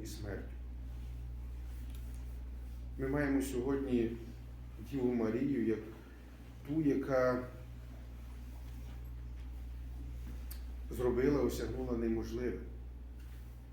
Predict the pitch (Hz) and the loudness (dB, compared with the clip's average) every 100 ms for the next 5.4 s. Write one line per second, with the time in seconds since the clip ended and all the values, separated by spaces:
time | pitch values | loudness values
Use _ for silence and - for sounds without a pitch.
0 | - - - - - - - - - - | -14 -16 -14 -14 -12 -12 -12 -12 -12 -12
1 | - 127 123 123 - 120 120 117 110 - | -10 -6 0 0 2 6 8 8 6 2
2 | 123 123 113 - 117 113 120 113 113 110 | 2 2 -2 -4 -2 2 6 8 8 6
3 | - 127 123 - 123 107 139 135 120 110 | 2 -2 -2 -2 0 4 4 8 8 6
4 | 117 113 117 113 117 113 113 117 110 127 | 4 4 6 4 4 2 0 2 0 0
5 | 127 - 120 | 0 -2 -2